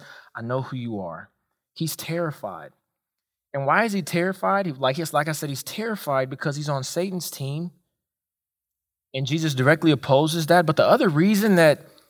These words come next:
we should take heed to that he's terrified is just because he sees Jesus correctly, and that leads to reverence for God. When we look at Jesus correctly, there should naturally be some reverence for God,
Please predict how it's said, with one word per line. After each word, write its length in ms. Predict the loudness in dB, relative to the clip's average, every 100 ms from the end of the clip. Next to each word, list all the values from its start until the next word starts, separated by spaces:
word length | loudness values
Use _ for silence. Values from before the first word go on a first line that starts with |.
| _ _
we 160 | 2 2
should 220 | 4 2
take 260 | 6 4 4
heed 460 | 0 4 4 2
to 360 | 4 4 4 2
that 140 | 2 4
he's 200 | 4 4
terrified 600 | 4 4 6 6 6 6
is 120 | 2
just 320 | 4 2 2
because 600 | 0 2 6 8 8 4 -8 -20 _ _ _ _
he 140 | 2
sees 440 | 2 2 4 4 4
Jesus 320 | 2 0 0
correctly, 540 | 0 4 4 4 4
and 160 | 4 4
that 240 | 4 4
leads 400 | 0 0 0 0 -2
to 220 | -2 0
reverence 600 | 0 0 0 -2 -4 -8 -12
for 180 | -10 -8
God. 440 | -2 0 0 -6 _ _ _ -20 _ _ _ _ _ _ _ _ _
When 140 | 2 4
we 140 | 6
look 240 | 6 8
at 100 | 6
Jesus 320 | 4 2 2 0
correctly, 460 | 6 6 8 4
there 240 | 4 4 4
should 260 | 0 -2
naturally 640 | 0 2 2 2 -2 -2
be 300 | -2 -2 -2
some 360 | -2 -4 -8 -8
reverence 720 | -6 -6 -8 -16 -12 -12 -12 _ _ _ _ _ _
for 220 | -8 -6
God, 380 | -4 -4 -6 -10